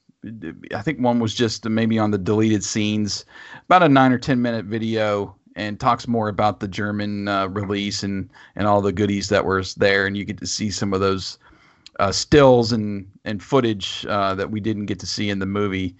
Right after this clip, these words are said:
So I'd direct some people over there too, but I've seen that, uh, the Toys That Made Us episode, and it is pretty great, uh, as far as the whole, uh, origin of the Turtles and, and leading up to the movie and everything. But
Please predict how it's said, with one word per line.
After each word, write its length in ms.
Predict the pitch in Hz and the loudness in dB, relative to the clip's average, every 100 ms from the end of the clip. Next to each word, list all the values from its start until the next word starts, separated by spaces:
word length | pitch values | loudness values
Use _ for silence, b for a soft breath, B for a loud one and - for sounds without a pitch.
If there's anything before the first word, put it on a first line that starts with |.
| b b b _ | b b b _
So 340 | - 98 95 | 2 6 6
I'd 160 | 95 101 | 4 2
direct 240 | 104 98 | -2 -2
some 120 | - | -4
people 240 | 95 104 95 | -4 -2 -2
over 140 | 95 | -2
there 160 | 98 92 | -2 -2
too, 240 | - 117 | 0 0
but 100 | 95 | 2
I've 180 | 95 123 | 2 2
seen 340 | - 147 135 113 | 0 4 6 4
that, 260 | 107 104 | 0 0
uh, 340 | 101 95 90 87 _ 151 | 0 0 -2 -4 _ -10
the 100 | 104 | -8
Toys 300 | - 117 104 | 0 2 2
That 60 | 95 | -2
Made 200 | 104 101 | -2 -2
Us 100 | 101 | -2
episode, 540 | 98 98 - 101 92 | -2 -4 -2 0 0
and 100 | 92 | 0
it 80 | 101 | -2
is 160 | 98 90 | -4 -4
pretty 380 | 104 95 92 - | -4 -4 -6 -8
great, 420 | - 101 98 - | -2 0 0 -2
uh, 260 | 87 92 90 | -6 -6 -6
as 80 | - | -6
far 220 | - 104 | 0 2
as 120 | 98 95 | 2 0
the 140 | 90 | 0
whole, 340 | 101 92 90 - b b b b b _ - | 2 0 -2 -10 b b b b b _ -6
uh, 200 | 85 - | -4 2
origin 680 | 131 120 113 107 98 92 92 _ _ _ _ | 4 4 2 -2 -4 -6 -10 _ _ _ _
of 300 | 101 98 92 | -2 -2 -2
the 80 | 104 | -6
Turtles 480 | - 113 101 98 95 | 0 2 4 0 -2
and, 220 | 95 90 | -6 -6
and 160 | 87 98 | -6 -2
leading 300 | 107 104 104 | -2 0 0
up 120 | - | -2
to 80 | - | -4
the 80 | 95 | -4
movie 320 | 98 101 98 | -2 -2 -2
and 80 | 95 | -2
everything. 500 | 87 90 92 87 87 | -2 -4 -2 -2 -2
But 180 | 85 | -4